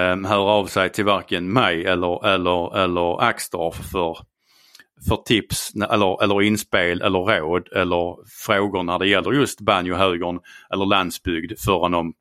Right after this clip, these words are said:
typ två månader. För att, som sagt, vi har nomineringarna nu och, och skulle, menar, skulle något parti, eh, för, för, eller så, så gå ut med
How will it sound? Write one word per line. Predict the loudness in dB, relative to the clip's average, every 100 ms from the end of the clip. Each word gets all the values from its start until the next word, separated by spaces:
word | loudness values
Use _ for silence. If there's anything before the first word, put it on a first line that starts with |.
| -4
typ | 0 0 -4 -6 -2
två | 0
månader. | 0 -2 -2 -4 -6 -8 _
För | 0 0
att, | 0 -12 -18 -20 -18 -18 -18 -20 -20 -20 -20 _ -20 _ _ _ _ _ _ _ _ _ _ -20 -8
som | -2
sagt, | 0 0 0
vi | 2
har | 4 4 2
nomineringarna | 0 0 0 0 -2 -2 0
nu | 0 -2 -10 -2
och, | -2 -2 -4
och | 0 0 -2 -12 -12 -20 _ _ _ _ -6
skulle, | 2 4 6 4 2 0
menar, | 2 4 2 0 -8 -12 -8
skulle | 0 4 4
något | 4 2
parti, | 0 0 -2 -4 -10 -6
eh, | -2 2 2 2 2 2 0 -2 -8 -16 -20 -16 -10 -8 -8 -10 -16 -20 -4
för, | -4
för, | 0 0 2
eller | 2 0
så, | -2
så | 0 2 2 0
gå | 2 2
ut | 2 0
med | -2 -2